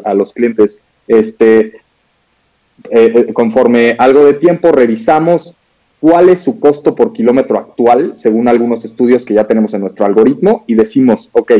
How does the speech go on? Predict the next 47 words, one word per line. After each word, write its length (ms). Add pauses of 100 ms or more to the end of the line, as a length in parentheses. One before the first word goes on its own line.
(320)
si 140
estás 340
en 220
tres 220
centavos 380
por 200
kilómetro, 560
ese 240
va 60
a 40
ser 160
nuestro 300
benchmark, 520 (280)
y 80
de 80
aquí 200
no 140
hay 100
para 200
arriba, 340
solo 240
hay 80
para 220
abajo", 500 (460)
eh, 160
y 120
cada 300
sem-, 240
y 160
cada 400
mes 320
les 140
vamos 220
dando 200
un 80
cierre 300
de 100
mes 300
o 80
cada 180
semana, 420
como 160
ellos 140
nos 140
van 160
pidiendo, 540 (240)
para 480